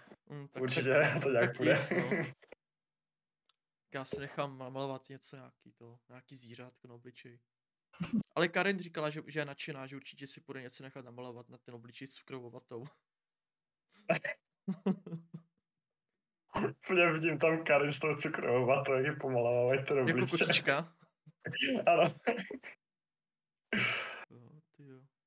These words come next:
Speaker 1: A jak
Speaker 2: Ten
Speaker 1: to, jak to
Speaker 2: mazec.
Speaker 1: úplně vytáhlo, jako tu, tu hloubku,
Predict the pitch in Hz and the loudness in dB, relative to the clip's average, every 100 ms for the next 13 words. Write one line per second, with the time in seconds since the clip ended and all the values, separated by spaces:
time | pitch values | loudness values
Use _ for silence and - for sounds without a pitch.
0 | _ _ _ _ _ _ _ _ _ _ | _ _ _ _ _ _ _ _ _ _
1 | _ _ _ - 151 - - - 165 - | _ _ _ -2 -2 0 0 2 0 0
2 | 190 170 214 202 165 202 285 240 131 - | -4 -4 -4 -4 -4 -4 -2 -2 -4 -6
3 | 151 - 143 131 - _ _ _ 165 147 | -12 -10 -8 -8 -12 _ _ _ -8 -2
4 | 147 151 - _ 151 | 0 0 -2 _ -18